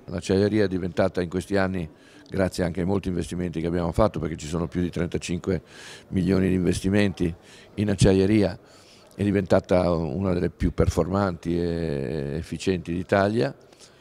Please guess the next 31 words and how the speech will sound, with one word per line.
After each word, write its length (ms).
Sfioriamo 640
il 60
milione 340
di 60
tonnellate 500
prodotte, 460
ormai 220
viaggiamo 340
sistematicamente 800
sopra 260
le 120
trenta 300
colate 300
al 60
giorno. 440
Eh, 300
questo 320
ha 20
giustificato 1800
il, 280
la 520
volontà 540
di 100
verticalizzare 840
e 300
abbiamo 840
approvato 640
nel 160
board 380
di 160
maggio 600